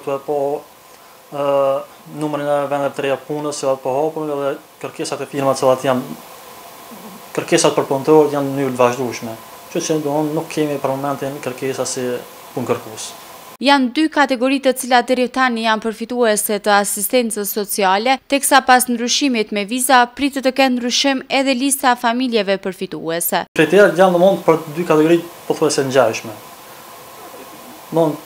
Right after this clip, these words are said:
Speaker 1: e, krit-, si, si kriter për tyre është, domthonë, e, si familje, domthonë, do të jetë me, e, kategoria D, do të jetë si, e, dy, dy prindë dhe fëmijët në moshën pesë vjeçare, thotë do të jetë një, një për prindë do të jetë punë kërkues.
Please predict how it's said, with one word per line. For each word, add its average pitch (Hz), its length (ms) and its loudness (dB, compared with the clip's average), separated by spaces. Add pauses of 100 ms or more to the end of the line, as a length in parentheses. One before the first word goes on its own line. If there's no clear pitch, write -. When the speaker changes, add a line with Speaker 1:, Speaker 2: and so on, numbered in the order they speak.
Speaker 1:
e, 151 280 0
krit-, 160 280 -2
si, 160 240 0
si 175 80 0
kriter 180 400 6
për 156 140 4
tyre 185 180 2
është, 165 160 4
domthonë, 156 360 4
e, 147 200 2
si - 160 -4
familje, 139 460 2
domthonë, 156 260 0
do 143 160 2
të - 140 -4
jetë 170 500 0
me, 135 140 0 (760)
e, 139 140 0 (320)
kategoria 147 400 6 (100)
D, 139 120 8 (600)
do 170 140 4
të 175 100 4
jetë 175 120 2
si, 160 280 -4
e, 156 140 6 (320)
dy, 160 100 4 (160)
dy 160 220 4
prindë 196 260 8
dhe 165 140 6
fëmijët 165 340 4
në 175 140 2
moshën 156 260 0
pesë 135 160 4
vjeçare, 180 420 6 (520)
thotë 185 180 6
do 165 80 6
të 185 80 8
jetë 170 220 0
një, 180 180 8
një 170 160 6
për 143 160 2
prindë 170 300 4
do 165 100 8
të 160 220 -2
jetë 165 240 -2
punë 143 160 -2
kërkues. 101 420 -6